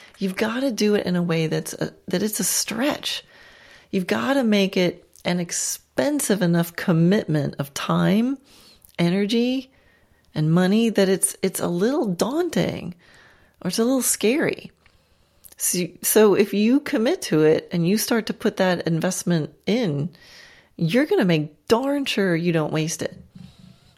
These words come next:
Because if you put that kind of big commitment in, you're gonna make sure you get something out of it.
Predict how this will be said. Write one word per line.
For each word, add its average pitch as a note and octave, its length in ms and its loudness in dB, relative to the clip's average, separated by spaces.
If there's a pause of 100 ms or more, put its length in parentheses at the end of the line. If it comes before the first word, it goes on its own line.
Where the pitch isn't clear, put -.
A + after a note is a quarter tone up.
(120)
Because F3 240 2
if F#3 120 -4
you F#3 120 0
put - 540 0
that - 260 -6
kind A3+ 260 -4
of F#3+ 120 -2
big F3 180 2
commitment D#3 480 -4 (160)
in, D#3 460 0 (240)
you're F#3 240 2
gonna E3 240 -2
make D#3 500 0
sure D#3 340 -2
you C#3 160 -4
get - 200 -6
something C3+ 420 -8 (140)
out D3 200 -2
of - 120 -4
it. - 200 -10